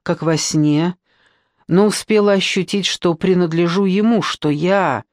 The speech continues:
женщина Габриэля, и ни одна другая не может похитить у меня его сердце. "Дорогая моя, что с тобой?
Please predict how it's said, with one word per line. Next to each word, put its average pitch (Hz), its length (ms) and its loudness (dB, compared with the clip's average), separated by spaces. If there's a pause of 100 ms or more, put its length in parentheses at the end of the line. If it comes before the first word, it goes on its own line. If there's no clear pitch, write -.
(440)
женщина 151 520 0
Габриэля, 156 720 -2 (800)
и 135 80 -8
ни 151 120 2
одна 160 380 2
другая 165 580 0
не 170 120 0
может 165 360 -2 (100)
похитить 165 680 -4
у 170 40 -2
меня 151 280 2
его 156 180 0
сердце. - 640 -4 (1600)
"Дорогая 165 920 0
моя, 139 380 0
что - 400 -4
с - 180 -6
тобой? 135 600 -4